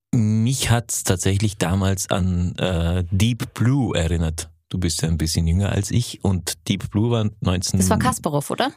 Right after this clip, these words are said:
Speaker 1: War Kasparov, genau. Und der hat gespielt gegen den Schachcomputer Deep Blue, hieß er, glaub ich.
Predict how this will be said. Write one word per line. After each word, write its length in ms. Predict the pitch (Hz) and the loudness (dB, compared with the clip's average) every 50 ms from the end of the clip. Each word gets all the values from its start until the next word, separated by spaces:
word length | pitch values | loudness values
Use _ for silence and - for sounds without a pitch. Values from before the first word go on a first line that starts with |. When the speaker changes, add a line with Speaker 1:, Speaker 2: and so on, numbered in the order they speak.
| _ | _
Speaker 1:
War 100 | - 76 | -4 -2
Kasparov, 560 | 80 - 90 90 - - 107 107 110 110 - - | 0 0 -2 0 0 0 0 0 0 -2 -2 -2
genau. 300 | - 85 85 90 110 110 | -2 0 0 2 2 2
Und 120 | 104 101 - | 0 0 0
der 80 | 92 | 0
hat 160 | 95 92 - | -2 -2 -2
gespielt 520 | - 90 - - - - - 92 98 95 - | -2 -2 -2 -2 -2 -2 -2 -2 -2 -4 -4
gegen 200 | - 90 90 92 | -4 -2 0 0
den 160 | 87 87 87 | 0 0 0
Schachcomputer 1000 | - - - 85 85 85 - - - - - - 92 87 85 87 87 82 - 80 | -2 -2 0 -2 -2 -4 -6 -10 -10 -8 -6 -4 -4 -4 -2 -2 -2 -2 -4 -4
Deep 300 | - - 90 - - - | -4 -4 -6 -4 -6 -6
Blue, 300 | - - 95 95 85 85 | -4 -4 -2 -2 -2 -2
hieß 180 | 87 82 - | -2 -2 -2
er, 80 | 82 80 | -2 -2
glaub 220 | 80 - - 85 | -2 -2 -2 -2
ich. 140 | 78 - - | -4 -4 -8